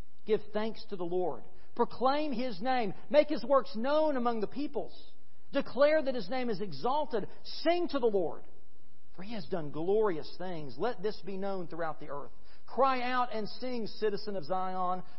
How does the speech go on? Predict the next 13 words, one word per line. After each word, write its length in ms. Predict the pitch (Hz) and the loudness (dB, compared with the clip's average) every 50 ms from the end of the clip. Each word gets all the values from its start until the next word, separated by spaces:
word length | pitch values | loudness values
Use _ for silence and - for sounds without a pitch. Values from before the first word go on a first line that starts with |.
| - | -2
for 120 | - 208 202 | 0 0 2
the 120 | 196 175 | 2 2
Holy 500 | 151 - - 233 269 277 285 277 285 277 | 2 2 2 2 4 4 2 2 0 0
One 340 | 240 214 262 262 262 269 262 | 0 2 2 2 2 2 0
of 140 | 254 214 214 | 0 0 0
Israel 720 | 254 262 254 202 - 226 247 240 240 240 240 233 233 - - - - - - - | 0 0 0 -2 -2 -2 -2 0 0 0 0 0 -2 -2 -2 -2 -2 -2 -2 -2
is 220 | - 202 196 151 175 | 0 0 0 0 -2
among 540 | 165 160 160 170 202 233 247 247 233 214 | -2 -2 -2 -2 0 0 0 0 -2 -2
you 320 | 202 180 156 147 123 107 98 95 - - - - - - - - - - - - | -2 -2 -2 -2 -2 -2 -2 -2 -2 -2 -2 -2 -2 -2 -2 -2 -2 -2 -2 -2
in 400 | 185 185 190 185 185 180 180 165 - - - - - | -2 -2 -2 -2 -2 -2 -2 -2 -2 -2 -2 -2 -2
his 400 | - 156 156 151 147 139 131 117 113 - - - - - - - - - - - - | -2 -2 -2 -2 -2 -2 -2 -2 -2 -2 -2 -2 -2 -2 -2 -2 -2 -2 -2 -2 -2
greatness." 540 | 113 113 117 117 117 - - - - - - - - - - - - - - - - - - - - - - - - - - - - - - 123 | -2 -4 -4 -4 -2 -2 -2 -2 -2 -2 -2 -2 -2 -2 -2 -2 -2 -2 -2 -2 -2 -2 -2 -2 -2 -2 -2 -2 -2 -2 -2 -2 -2 -2 -2 -2
This 580 | 123 208 247 269 269 - - - - - - - | 0 0 2 2 0 0 0 -2 -2 -2 -2 -2